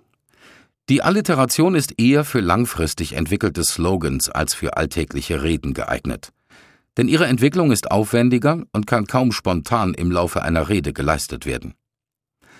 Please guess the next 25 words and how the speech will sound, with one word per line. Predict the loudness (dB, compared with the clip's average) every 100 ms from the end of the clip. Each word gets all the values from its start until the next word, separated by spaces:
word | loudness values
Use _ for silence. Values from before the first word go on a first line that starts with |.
| -20 _ _ _ 0
Interessanterweise | 2 2 2 2 2 4 2 2
haben | 0 0
viele | -2 0 0 2
der | 2
bekannten | 0 0 -2 -2
Comicfiguren | 0 2 2 -2 -6 -2 0 4 6
Namen, | 6 4 2 0
die | 0 -2
auf | -2 -2
Alliterationen | -2 -2 -2 -2 -2 0 2 2 0
beruhen. | 0 0 -2 -2 -10 _ _ _
Lucky | -2 0 2
Luke, | 4 2 0 -16 -20 -10
Donald | -8 -6 -2
Duck, | 0 0 -6 -16 -20 _
Mickey | 0 2 4
Mouse, | 4 2 0 -8 -20 -20 -20 _ _ 0
Daniel | 2 2 0
Düsentrieb, | 0 0 0 2 0 -2 -8 -10
Pink | 0 0 0 0
Panther, | 0 2 2 2 -2 _ _ _ _ -2
Benjamin | 0 0 -2 -2
Blümchen, | 2 2 2 -2 -2
Bibi | -2 -2
Blocksberg. | -2 -2 -2 -4 -4 -12